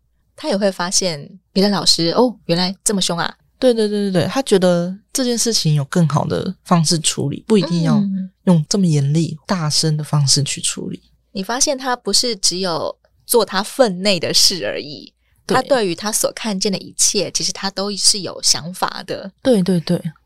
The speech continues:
Speaker 1: 某方面好像也塑造成阿贵现在，我感觉你也真的是一个很有想法的女性耶。
Speaker 2: 谢谢。
Speaker 1: 心智很坚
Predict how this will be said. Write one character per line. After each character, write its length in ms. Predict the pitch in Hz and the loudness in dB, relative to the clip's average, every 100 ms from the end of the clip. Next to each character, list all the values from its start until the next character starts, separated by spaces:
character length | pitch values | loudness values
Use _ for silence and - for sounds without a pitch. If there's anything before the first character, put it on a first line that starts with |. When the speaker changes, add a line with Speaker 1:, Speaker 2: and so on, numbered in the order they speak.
| _ _ _ _ | _ _ _ _
Speaker 1:
某 100 | 202 | -2
方 200 | 220 320 | 0 -2
面 120 | 381 | -2
好 120 | 277 | -2
像 120 | 180 269 | -2 0
也 80 | |
塑 240 | - - 202 | 2 2 2
造 320 | 185 190 160 | 2 0 0
成 240 | - 156 151 | -2 -6 -6
阿 180 | 180 190 | -6 -4
贵 260 | 208 170 | -4 -4
现 240 | 165 202 175 | -2 -2 -2
在， 200 | 185 160 | -2 -2
我 100 | 165 | -2
感 240 | 175 143 | -4 -4
觉 160 | - 160 | -2 -2
你 80 | |
也 140 | 170 - | -4 -4
真 120 | 180 | -4
的 80 | 170 | 0
是 140 | - | 0
一 60 | 165 | 0
个 80 | 175 | -8
很 120 | 175 | -8
有 140 | 165 | -2
想 260 | 156 - 165 | 0 0 -2
法 220 | - - | -4 -4
的 240 | - 123 - _ _ | -6 -8 -12 _ _
女 180 | - 165 | -8 -2
性 320 | 165 - 185 | 2 2 0
耶。 320 | 123 85 208 - _ _ - | -6 -8 -8 -10 _ _ -2
Speaker 2:
谢 240 | - 185 | 0 0
谢。 200 | - 202 196 285 | -2 -4 -4 -6
Speaker 1:
心 320 | - - 269 | 0 0 0
智 220 | 294 311 262 | 2 2 2
很 200 | 165 143 | 0 -2
坚 220 | 175 | -4